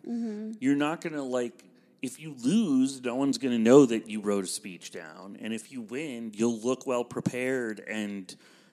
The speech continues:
Speaker 2: you'll get, you won't have any regrets if you read what you wrote down.
Speaker 1: So this podcast is for Oscar winners only.
Speaker 2: Oh.
Speaker 1: <laughs>
Speaker 2: Okay.
Speaker 1: We're giving next year's winners some tips.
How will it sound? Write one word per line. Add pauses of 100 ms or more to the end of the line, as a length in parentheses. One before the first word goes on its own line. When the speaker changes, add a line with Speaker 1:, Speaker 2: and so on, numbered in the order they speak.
(120)
Speaker 2:
you'll (140)
get, (480)
you
won't
have
any
regrets
if
you (140)
read
what
you
wrote
down.
Speaker 1:
So
this
podcast
is
for
Oscar
winners
only.
Speaker 2:
Oh.
Speaker 1:
<laughs> (540)
Speaker 2:
Okay.
Speaker 1:
We're
giving
next
year's
winners
some
tips.